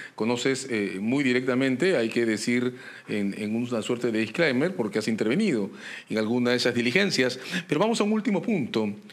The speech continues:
Eh, mencionaste también que eventualmente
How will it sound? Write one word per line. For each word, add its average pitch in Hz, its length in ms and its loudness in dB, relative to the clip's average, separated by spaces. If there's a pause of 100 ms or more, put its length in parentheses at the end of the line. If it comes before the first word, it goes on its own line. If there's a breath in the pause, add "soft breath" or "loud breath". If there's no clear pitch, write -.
(360 loud breath)
Eh, 139 140 2
mencionaste 160 680 0
también 110 500 0
que 120 180 4
eventualmente 127 1120 0